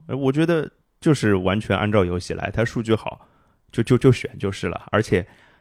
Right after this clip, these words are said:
还是多在意一些，就是大家的，就是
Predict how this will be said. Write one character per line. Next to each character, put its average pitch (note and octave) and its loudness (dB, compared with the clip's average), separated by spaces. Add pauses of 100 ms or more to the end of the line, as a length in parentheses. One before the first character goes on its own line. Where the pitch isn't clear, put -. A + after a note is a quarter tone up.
(240)
还 F#2 -2
是 B2+ -4
多 C3+ 2
在 B2+ 0
意 G2 -2
一 G2 -6
些， F#2+ 0
就 F#2 -4
是 E2 -6
大 F2 -4
家 F2 -4
的， B1 -6
就 - -6
是 C#2+ -10